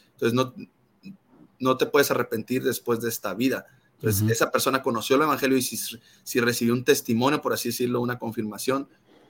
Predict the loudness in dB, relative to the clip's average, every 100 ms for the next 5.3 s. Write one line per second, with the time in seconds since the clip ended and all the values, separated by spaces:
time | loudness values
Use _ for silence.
0 | _ 0 4 6 8 6 4 2 4 4
1 | 4 2 0 0 -2 -2 -2 -4 -2 -6
2 | -2 0 0 -4 _ -6 0 2 4 4
3 | 4 2 2 2 0 -6 -4 -2 0 -2
4 | -2 0 0 0 -2 -2 0 0 0 0
5 | 2 0